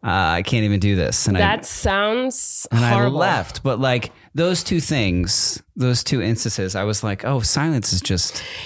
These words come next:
Speaker 2: It's the worst.
Speaker 1: it's not for
Speaker 2: It's
Speaker 1: me."
Speaker 2: not good. There's, there's
Speaker 1: Peace and quiet. What's quiet? What's, what's peaceful about quiet?
Speaker 2: Oh, nothing.
Speaker 1: Right?
Speaker 2: Nothing.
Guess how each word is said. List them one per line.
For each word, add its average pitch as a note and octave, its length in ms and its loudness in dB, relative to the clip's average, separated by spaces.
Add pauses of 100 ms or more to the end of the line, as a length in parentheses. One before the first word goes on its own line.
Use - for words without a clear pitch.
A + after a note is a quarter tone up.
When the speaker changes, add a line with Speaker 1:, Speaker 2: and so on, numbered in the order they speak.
(160)
Speaker 2:
It's D4+ 160 -2
the C#4 80 2
worst. A3 420 -2
Speaker 1:
it's B2 260 0
not C3+ 220 2
for - 140 0
Speaker 2:
It's A2+ 220 4
Speaker 1:
me." - 20 4
Speaker 2:
not A#3+ 180 2
good. G#3 300 -2 (180)
There's, A#3+ 400 -2
there's G3+ 160 2
Speaker 1:
Peace E3+ 140 2
and E3+ 100 2
quiet. C3 500 0
What's D3+ 180 0
quiet? E3 500 0
What's, - 280 -4
what's D#3+ 180 -2
peaceful D#3+ 360 0
about G#2 240 2
quiet? C3 420 2
Speaker 2:
Oh, D3+ 280 -6
nothing. F#3+ 460 -4 (420)
Speaker 1:
Right? D3+ 400 0
Speaker 2:
Nothing. A3 560 0